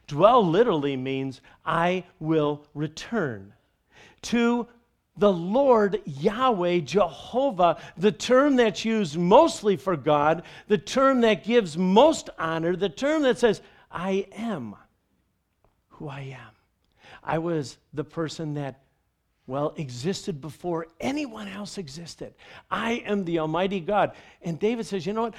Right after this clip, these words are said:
I'm gonna live. I'm gonna dwell. I'm gonna be in God's house forever," or literally for the length of my days, or for eternity. You see, David is quite confident.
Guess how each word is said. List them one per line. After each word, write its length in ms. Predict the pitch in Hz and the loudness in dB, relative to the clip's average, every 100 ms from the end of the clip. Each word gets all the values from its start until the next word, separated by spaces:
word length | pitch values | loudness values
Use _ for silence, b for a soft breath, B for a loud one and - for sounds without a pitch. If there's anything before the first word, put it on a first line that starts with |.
| B | B
I'm 200 | - 277 | -2 0
gonna 200 | 269 202 | 2 2
live. 400 | 165 196 190 113 - B | 2 0 0 -4 -12 B
I'm 220 | - 208 277 | -4 -2 -2
gonna 220 | 233 165 | -2 -4
dwell. 500 | 143 175 208 165 151 | -6 -4 0 -2 -2
I'm 240 | 185 277 262 | -4 -4 -2
gonna 200 | 208 156 | -2 -4
be 480 | 120 190 196 180 - | -2 0 0 -2 -2
in 360 | 233 262 285 277 - | 0 2 0 -4 -8
God's 400 | - 190 196 - - | -6 -2 -4 -6 -12
house 640 | - - 151 101 - - - _ _ _ _ _ | -16 -8 -8 -8 -14 -18 -20 _ _ _ _ _
forever," 640 | - 160 - 170 120 90 _ _ _ _ b b b | -14 -12 -10 -10 -10 -16 _ _ _ _ b b b
or 140 | 165 | -2
literally 440 | 165 240 165 135 139 | 2 2 0 -2 -6
for 180 | - | -10
the 100 | 131 | -8
length 540 | 131 131 170 190 143 - | -6 -4 -2 -4 -8 -14
of 160 | 156 123 | -14 -12
my 140 | 131 | -12
days, 560 | 113 131 127 98 - - b b | -10 -8 -8 -12 -16 -20 b b
or 100 | 170 | -8
for 240 | 160 180 175 | -6 -4 -4
eternity. 720 | 165 - 220 196 131 107 _ _ _ _ _ _ _ _ _ _ _ _ - b b - | -4 -6 -4 -4 -4 -10 _ _ _ _ _ _ _ _ _ _ _ _ -20 b b -12
You 140 | 143 | -10
see, 180 | - 160 | -8 -6
David 360 | 143 151 147 | -2 -2 -2
is 160 | 127 120 | -6 -10
quite 300 | - 151 139 | -14 -12 -12
confident. 640 | - 139 127 120 98 _ | -10 -12 -10 -14 -16 _